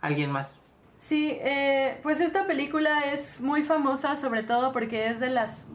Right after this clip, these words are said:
Speaker 2: no sé si pioneras como tal, pero por la estética, ¿no? Mantiene como casi es un poema visual esta película.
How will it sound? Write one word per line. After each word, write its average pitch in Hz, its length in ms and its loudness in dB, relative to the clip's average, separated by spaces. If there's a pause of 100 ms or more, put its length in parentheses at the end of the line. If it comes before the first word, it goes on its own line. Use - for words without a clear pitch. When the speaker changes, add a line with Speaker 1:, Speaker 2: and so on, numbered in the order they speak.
(140)
Speaker 2:
no 262 180 -2
sé 330 120 -4
si 339 120 -6
pioneras 196 720 -4
como 190 260 -8
tal, 247 340 0
pero 277 500 2
por 247 180 2
la 233 160 2
estética, 240 540 -4
¿no? 208 220 0
Mantiene 262 560 -2
como 208 440 -2
casi 233 380 -2
es 240 260 -4
un 233 300 -4
poema 220 460 2
visual 214 500 0
esta 220 280 0
película. 254 540 -2